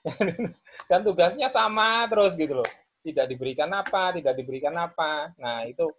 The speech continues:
kita memang terlambat di situ. <clears throat> Kenapa waktu itu, eh, sempat terpikir, waktu itu kita ngobrol, bagaimana kalau dengan video pembelajaran? Karena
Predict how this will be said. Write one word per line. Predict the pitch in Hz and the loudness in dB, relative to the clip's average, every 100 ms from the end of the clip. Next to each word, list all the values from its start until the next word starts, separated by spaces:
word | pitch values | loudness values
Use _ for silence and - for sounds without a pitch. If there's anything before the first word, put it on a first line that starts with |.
| _ _ | _ _
kita | 151 185 190 | -6 -4 -2
memang | 180 190 | -2 -4
terlambat | 185 165 147 147 160 131 | -2 0 0 0 0 -2
di | 127 | -16
situ. | 135 - 131 151 190 - _ _ _ | -18 -12 -8 -6 -8 -12 _ _ _
<clears throat> | 160 170 - - | -8 -8 -6 -6
Kenapa | 147 139 - 180 175 | -4 -2 2 4 4
waktu | 156 151 143 | 2 -2 -4
itu, | 180 190 196 - _ _ _ _ _ _ _ | 0 0 -2 -10 _ _ _ _ _ _ _
eh, | 147 147 139 143 | -2 0 -2 -4
sempat | - 143 156 156 | -8 -4 -4 -4
terpikir, | - 151 - 156 - 131 170 | -6 -2 0 0 -2 -6 -4
waktu | 151 131 - _ 147 131 | -4 -6 -10 _ -10 -10
itu | - 165 156 | -6 -6 -6
kita | 156 151 131 | -10 -10 -8
ngobrol, | 131 127 139 156 190 - _ - - - _ _ - | -8 -6 0 0 0 -6 _ -20 -20 -20 _ _ -8
bagaimana | 127 131 143 180 185 | -4 -4 -4 -6 -2
kalau | 160 160 - | 0 0 -2
dengan | 143 131 143 165 175 175 | -8 -10 -8 -8 -10 -14
video | 139 127 135 151 | -16 -10 -4 -4
pembelajaran? | 156 135 123 120 131 131 117 107 113 _ _ _ _ _ _ _ _ | -6 -6 -6 -2 0 0 -2 -8 -20 _ _ _ _ _ _ _ _
Karena | 117 135 147 151 151 | -6 -4 -2 -2 -4